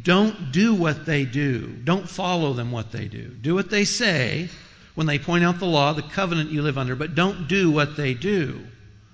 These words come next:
'Cause they wanted the respectful greetings. They wanted financial support. They wanted to use those people under their charge. And Jesus said,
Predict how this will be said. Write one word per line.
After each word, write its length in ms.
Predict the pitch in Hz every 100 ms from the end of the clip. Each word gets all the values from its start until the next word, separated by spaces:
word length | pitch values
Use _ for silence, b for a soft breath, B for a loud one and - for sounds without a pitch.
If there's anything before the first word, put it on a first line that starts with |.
| b b -
'Cause 180 | - 151
they 160 | 165 202
wanted 320 | 202 202 180
the 80 | 170
respectful 540 | 165 - 170 170 156
greetings. 600 | 139 151 147 - - - - - b b b b -
They 160 | 151 185
wanted 400 | 185 185 180 156
financial 640 | 170 165 165 160 160 143
support. 560 | 156 151 175 156 113
They 160 | 160 185
wanted 320 | 196 190 175
to 100 | 165
use 540 | 147 147 214 240 214 160
those 260 | 156 147
people 480 | 151 156 143 147 139 B B B
under 240 | 156 156 147
their 220 | 147 139
charge. 400 | - 180 147 131
And 120 | 139
Jesus 380 | 117 220 226 208
said, 400 | - 143 127